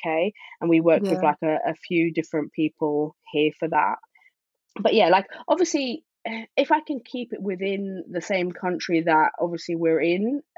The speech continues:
Speaker 1: um, then I would always try and do that. Sometimes it's just not possible because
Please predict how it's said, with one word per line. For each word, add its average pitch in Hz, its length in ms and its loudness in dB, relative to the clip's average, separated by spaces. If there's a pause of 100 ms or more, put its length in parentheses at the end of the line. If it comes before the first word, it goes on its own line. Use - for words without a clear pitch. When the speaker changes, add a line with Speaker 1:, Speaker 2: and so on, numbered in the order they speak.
Speaker 1:
um, 170 320 2
then 180 140 4
I 160 160 6
would 165 400 -2
always 160 460 2
try 160 340 0
and 151 180 -6
do 170 320 0
that. 147 240 0 (360)
Sometimes 185 760 2
it's 160 240 -2
just 170 320 2
not 165 220 -4
possible 185 640 0
because 165 580 2